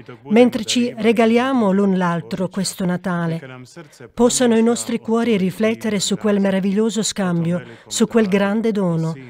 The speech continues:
sul Figlio di Dio, che è diventato per noi l'Emanuele,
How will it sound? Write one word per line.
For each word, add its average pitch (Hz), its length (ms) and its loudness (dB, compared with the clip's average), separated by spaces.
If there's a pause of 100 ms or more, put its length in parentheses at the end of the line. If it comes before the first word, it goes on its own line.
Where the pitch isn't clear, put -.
(120)
sul 202 260 -2
Figlio 247 380 0
di 190 160 0
Dio, 175 380 -2 (340)
che 208 120 -2
è - 20 4
diventato 190 640 0
per 196 220 -2
noi 185 420 0 (240)
l'Emanuele, 170 840 0